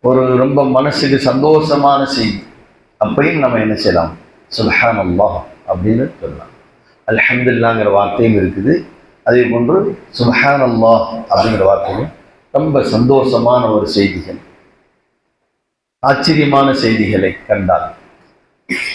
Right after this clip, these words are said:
நபிகள் ஸல்லல்லாஹு அலைஹி வஸல்லம் அவங்க புகாரில வரக்கூடிய ஒரு செய்தி, அஹ், நூத்தி பதினைந்தாவது செய்தியாக பதிவு செய்யப்பட்டிருக்கு. அல்லாஹ்வுடைய தூதர் தூங்கிட்டு இருக்கிறாங்க. திடீர்னு எழுந்து உட்கார்ந்து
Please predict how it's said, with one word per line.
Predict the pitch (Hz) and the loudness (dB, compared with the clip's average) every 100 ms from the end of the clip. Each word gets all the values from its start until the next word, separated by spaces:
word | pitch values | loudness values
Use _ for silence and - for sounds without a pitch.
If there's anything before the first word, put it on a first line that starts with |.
| - - _ _ | -14 -20 _ _
நபிகள் | - 139 143 170 170 | 0 2 2 2 0
ஸல்லல்லாஹு | 160 135 131 127 127 120 | 0 2 4 4 4 2
அலைஹி | 110 110 | -2 -2
வஸல்லம் | 110 107 101 | 2 2 2
அவங்க | 95 95 113 98 - - _ _ 104 | 0 0 2 0 -4 -18 _ _ -6
புகாரில | 107 120 117 101 101 | 0 2 2 2 2
வரக்கூடிய | 95 95 95 98 | 2 0 -2 0
ஒரு | 92 95 | 2 0
செய்தி, | 95 101 95 107 151 - - _ _ _ _ _ _ - | 0 0 2 -2 -4 -10 -20 _ _ _ _ _ _ -2
அஹ், | 101 95 95 | 0 0 0
நூத்தி | 135 135 139 131 117 | 0 0 0 0 0
பதினைந்தாவது | 120 135 139 135 123 113 110 107 | 0 2 0 0 2 2 2 -2
செய்தியாக | 107 101 101 98 92 | -2 0 0 0 -2
பதிவு | 101 117 113 | -2 -2 0
செய்யப்பட்டிருக்கு. | 101 90 90 98 87 - - - _ _ _ _ _ _ _ _ - - - | -2 -4 -8 -14 -16 -14 -14 -16 _ _ _ _ _ _ _ _ -20 -18 0
அல்லாஹ்வுடைய | 135 147 139 131 - | 4 4 2 0 2
தூதர் | 131 135 147 - 156 | 0 2 0 0 2
தூங்கிட்டு | 156 135 110 | 2 2 0
இருக்கிறாங்க. | 110 95 95 110 - - _ _ _ _ _ _ _ _ | 0 0 0 -4 -12 -18 _ _ _ _ _ _ _ _
திடீர்னு | - 147 160 160 156 127 | -2 0 2 0 0 0
எழுந்து | 123 131 127 117 | 2 0 2 2
உட்கார்ந்து | 110 110 113 98 | 2 2 0 0